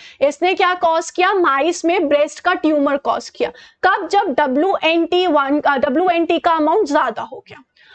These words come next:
तो यहाँ पर हम इससे इतनी तो बात समझ सकते हैं कि डब्ल्यूएनटी का कहीं ना कहीं रिस्पॉन्स आ रहा है, कहीं ना कहीं उसका काम आ रहा है सेल डिवीजन में। वो सेल डिवीजन करवा रहा है, तभी तो ट्यूमर हुआ जब उसका अमाउंट बढ़ गया।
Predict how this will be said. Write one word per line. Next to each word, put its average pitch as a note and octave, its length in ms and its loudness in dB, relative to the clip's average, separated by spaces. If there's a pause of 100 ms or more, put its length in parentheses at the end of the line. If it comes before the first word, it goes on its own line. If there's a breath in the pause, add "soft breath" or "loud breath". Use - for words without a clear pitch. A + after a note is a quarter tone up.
(360 soft breath)
तो F#4 60 2
यहाँ F#4 420 2
पर A4+ 180 0
हम A4+ 140 2
इससे G#4 260 -2
इतनी F4+ 360 0
तो A4 120 0
बात F#4+ 260 0
समझ F4+ 280 0
सकते F4 220 0
हैं F4+ 100 -2
कि G#4+ 60 2
डब्ल्यूएनटी E4 880 0
का F#4+ 180 0
कहीं F4+ 340 0
ना G4 120 0
कहीं F#4 240 0
रिस्पॉन्स D#4+ 640 0
आ D4+ 100 2
रहा C#4+ 80 0
है, E4+ 60 0
कहीं E4 240 0
ना F#4 120 0
कहीं F#4 200 0
उसका F4+ 240 -2
काम E4+ 400 0
आ D4 120 2
रहा D4+ 100 2
है A4 60 -8
सेल F4+ 360 0
डिवीजन C#4 580 0
में। C4 100 -2
वो D#4+ 120 0
सेल E4+ 320 0
डिवीजन D#4 420 0
करवा D#4+ 220 0
रहा E4+ 100 2
है, F#4 40 -2
तभी E4+ 240 -2
तो F#4+ 120 -2
ट्यूमर E4 440 0
हुआ F4+ 180 0
जब F4 160 -2
उसका F#4 220 -2
अमाउंट C#4+ 400 -2
बढ़ A#3+ 180 -6
गया। - 200 -12